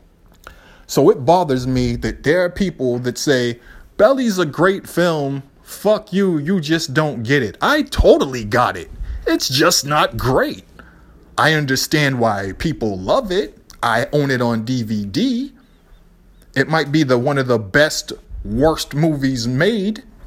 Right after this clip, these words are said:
If you watch Spring Breakers, all Spring Breakers is, is a fucking white version of Belly. I've been watching movies for the last twenty years that bit wholesale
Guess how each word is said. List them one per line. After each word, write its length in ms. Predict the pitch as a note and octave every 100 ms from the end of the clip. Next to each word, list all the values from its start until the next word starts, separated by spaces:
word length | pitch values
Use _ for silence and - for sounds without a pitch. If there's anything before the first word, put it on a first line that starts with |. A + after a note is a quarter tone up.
| - - - _ _ _ _ - - - _ - _ _ _ - - - - - - -
If 140 | A#2+
you 100 | A3+
watch 200 | C#4+ B3+
Spring 440 | - - F3 F#3 D3
Breakers, 520 | D3 C#3+ F#2 - - - -
all 160 | F#3 D#4+
Spring 300 | - B3+ A#3
Breakers 380 | G#3+ A3 E3 C#3+
is, 360 | D3+ A#2+ - - - - - -
is 160 | D#3 D#3
a 60 | D3
fucking 460 | - G3 E3+ C3
white 180 | C#3 E3
version 380 | A2+ D3 C3+ A#2
of 100 | F#2
Belly. 300 | A#2 F2+ F#2+ - - - - - - - - - - - - - - - - - _ - - _ - - - - - - -
I've 260 | - A#3+ A#3+
been 160 | A#3 G#3
watching 360 | G#3 - F#3+
movies 300 | F#3+ F3+ F#3
for 120 | -
the 100 | D#3+
last 300 | D3+ D#3 D3+
twenty 240 | - F3+ F3+
years 500 | F3 D#3+ C#3 C#3 - -
that 300 | D3+ D3+ G2
bit 320 | E3+ F3 - - -
wholesale 1040 | - - F#3 F#3 E3+ - D3+ A#2+ G2 -